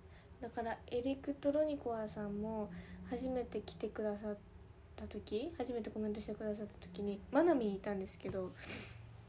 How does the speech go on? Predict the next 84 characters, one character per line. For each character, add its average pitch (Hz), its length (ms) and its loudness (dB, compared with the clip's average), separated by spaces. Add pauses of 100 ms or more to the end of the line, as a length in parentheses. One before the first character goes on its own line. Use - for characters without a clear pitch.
あ 226 40 -6
の、 202 200 -2
め 202 100 0
っ 214 60 0 (120)
ち - 120 6
ゃ、 269 100 10
<laughs> - 920 -4
め 240 80 0
っ - 20 -4
ち - 80 6
ゃ 285 60 10
片 285 240 8
言 285 300 6
で、 233 320 8 (420)
で 254 80 2
も 247 80 4
今 311 180 10
は 254 60 10
言 233 100 8
え 233 60 12
る 240 80 6
よ 254 60 6
う - 20 4
に 226 60 4
な 220 60 0
っ - 40 -10
た - 120 -2
ん 202 80 2
で 190 80 0
す。 - 120 -12
だ 220 80 0
か - 140 4
ら 339 120 10
カ - 0 -
タ 403 100 4
カ 440 100 6
ナ 330 40 8
の 277 80 6
フ 262 100 0
ァ 247 40 2
ン 240 100 0
の 220 80 0
方 208 320 2
の 202 140 0
名 202 140 0
前 208 220 2
は、 202 300 0 (720)
あ 226 80 0
の、 208 160 2
あ 320 100 10
る 359 80 12
意 277 80 10
味 214 80 8
覚 214 300 8
え - 20 8
ら 262 100 6
れ 254 80 2
ま 254 140 0
す - 100 -6
よ。 196 100 0
何 233 180 0
回 254 160 6
も 214 80 4
練 196 160 2
習 214 160 0
す 214 140 4
る 214 180 6
ん 233 100 0
で。 233 140 4 (760)
<laughs> - 800 -8
ほ 302 60 -2
ん 311 40 -2
と 349 180 4
難 320 260 4 (140)
し - 80 2
い 381 80 10
で 330 80 10
す 277 80 6
よ 226 80 4
ね、 214 100 2
カ - 120 -10
タ 214 120 0
カ 214 120 -2
ナ。 196 140 0